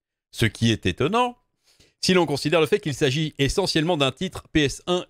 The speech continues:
émulé. Pour aggraver les choses, il y a une bonne quantité de bégaiement qui se produit en plus de la fréquence d'image déjà lamentable. Ces bégaiements, hein, stuttering, hein, si vous voulez, c'est ça.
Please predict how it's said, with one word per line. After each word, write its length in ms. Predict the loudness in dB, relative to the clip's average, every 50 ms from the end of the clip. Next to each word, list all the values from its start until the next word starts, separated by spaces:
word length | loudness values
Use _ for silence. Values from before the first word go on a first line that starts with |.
| _ -2
émulé. 440 | -2 0 2 2 2 2 0 0 -2
Pour 200 | 0 0 0 2
aggraver 240 | 2 2 2 2
les 80 | 0 0
choses, 220 | 0 0 0 0
il 40 | 0
y 40 | 0
a 20 | 0
une 80 | 2
bonne 120 | 0 0 0
quantité 340 | -2 -4 -6 -4 -4 -2 0
de 80 | 0
bégaiement 580 | 0 0 0 0 0 0 -2 -2 -2 -2 -2 -4
qui 140 | -6 -8 -10
se 80 | -10
produit 260 | -6 -4 -4 -2 -2
en 80 | -2 -2
plus 220 | -2 -2 -2 0
de 60 | 0 0
la 260 | 2 2 0 0 -2
fréquence 480 | -6 -8 -4 -2 -2 0 0 -2 -2
d'image 400 | -2 -2 0 2 2 2 0 0
déjà 260 | -2 -2 0 2 2 2
lamentable. 680 | 2 2 0 0 -2 -6 -6 -4 -2 -2 -2 -2 -6 -10 _ _ -20 -20 -20 -20 _ -8
Ces 320 | -2 0 2 2 2 2
bégaiements, 840 | 2 2 2 2 2 0 0 0 0 0 0 0 -2 -4 -6 -8
hein, 80 | -12 -14 -16 -20
stuttering, 600 | -8 _ -2 -2 0 0 0 0 0 0 -2 -4
hein, 80 | -6 -8
si 80 | -6
vous 80 | -2 0
voulez, 120 | 0 0
c'est 160 | -2 -6 -12
ça. 200 | _ -16 -16 -16